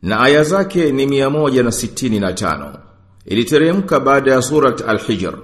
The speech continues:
Na sura hii tukufu imekusanya maana zilizowekwa mbalimbali kama ifuatavyo. Kwanza,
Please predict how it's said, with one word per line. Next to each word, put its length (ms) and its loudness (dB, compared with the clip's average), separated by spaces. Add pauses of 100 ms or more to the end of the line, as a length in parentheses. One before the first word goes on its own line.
(520)
Na 120 0
sura 260 2
hii 220 0
tukufu 680 -4
imekusanya 800 0
maana 520 2
zilizowekwa 640 0
mbalimbali 720 0
kama 260 -2
ifuatavyo. 680 -6 (600)
Kwanza, 640 0